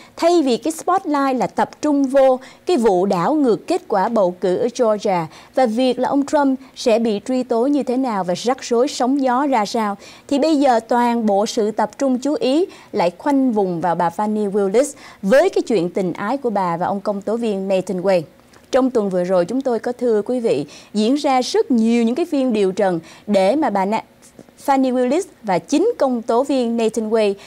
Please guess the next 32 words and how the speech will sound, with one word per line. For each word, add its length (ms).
mới 140
kể 340
lại 200
là, 120
"ồ, 280
mối 180
quan 160
hệ 160
tình 220
cảm 260
của 80
chúng 200
tôi 260
chỉ 320
có 420
sau 560
khi 400
mà 520
ông 320
Nathan 340
Wade 340
được 260
bà 140
Fani 340
Willis 360
mời 600
vào 420
cái 120
vị 180
trí 280
trong 180
cái 80